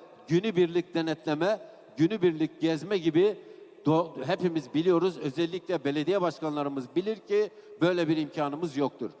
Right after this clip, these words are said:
Duyar duymaz aynı hassasiyeti gösterdim. Belki de bundan bir çağrışım yaptı diye üzülen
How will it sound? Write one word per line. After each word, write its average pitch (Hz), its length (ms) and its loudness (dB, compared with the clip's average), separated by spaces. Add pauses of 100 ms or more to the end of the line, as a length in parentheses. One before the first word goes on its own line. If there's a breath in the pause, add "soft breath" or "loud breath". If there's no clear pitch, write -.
(280 loud breath)
Duyar 170 320 2
duymaz 151 460 0 (340 loud breath)
aynı 185 240 0
hassasiyeti 151 640 -4
gösterdim. 165 600 0 (460 loud breath)
Belki 214 380 0
de 202 120 0
bundan 190 420 -2
bir 185 120 -2
çağrışım 185 580 -2
yaptı 175 380 -4
diye 147 280 0 (520 loud breath)
üzülen 196 480 0